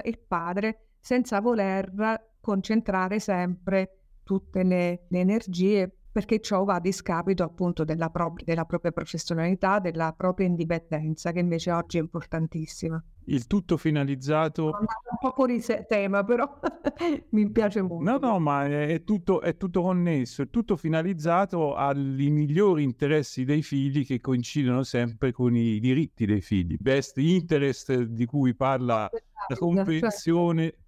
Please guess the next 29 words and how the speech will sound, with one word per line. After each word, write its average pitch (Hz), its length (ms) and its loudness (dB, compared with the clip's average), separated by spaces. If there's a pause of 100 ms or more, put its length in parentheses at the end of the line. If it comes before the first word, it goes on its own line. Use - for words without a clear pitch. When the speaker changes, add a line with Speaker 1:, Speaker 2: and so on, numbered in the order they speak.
(100)
Speaker 2:
di, 151 420 2
di 147 160 0
New 151 160 4
York 151 540 0
del 143 160 2
millenovecentottantanove, 151 1500 0 (180)
che 135 240 2
è 131 40 2
il 127 420 2
precursore 131 1080 0
della, 107 640 2
della 117 220 0
carta 113 320 -2
che 107 140 -2
stiamo, 101 480 0
che - 120 -6
stiamo 104 320 -2
commentando. 95 880 -2
Penso 156 380 0
che 156 100 0
nel 151 200 2
futuro 143 480 0
le 127 100 0
cose 131 300 -2
miglioreranno. 113 960 2 (480)
Almeno 160 400 2
Speaker 1:
Meno 247 160 2
Speaker 2:
voglio 135 220 0
Speaker 1:
male. 123 140 -2